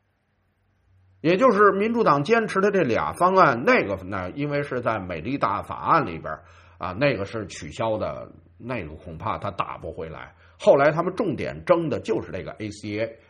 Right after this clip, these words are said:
就是这个奥-，奥巴马补贴，这打的就是这个平价医保。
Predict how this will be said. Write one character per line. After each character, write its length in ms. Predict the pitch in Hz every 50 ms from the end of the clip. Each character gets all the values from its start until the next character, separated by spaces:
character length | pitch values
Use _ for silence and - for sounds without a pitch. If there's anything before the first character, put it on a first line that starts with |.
| _ _
就 140 | - 123 110
是 120 | - 107
这 140 | 104 - 90
个 80 | 90
奥-， 320 | - - - 71 69 87 - - -
奥 120 | 113 104
巴 140 | - 107 104
马 200 | 101 92 80 85
补 160 | 80 90 82
贴， 260 | - - 101 95 95 - _ _ _
这 120 | - -
打 280 | - - - - 160 147
的 140 | - 131
就 140 | 123 170 180 131
是 60 | 117
这 120 | 110 107
个 80 | 90 87
平 260 | - - 98 113 143
价 200 | - - 78 95
医 180 | 104 139 190 208
保。 380 | - - - 69 67 - -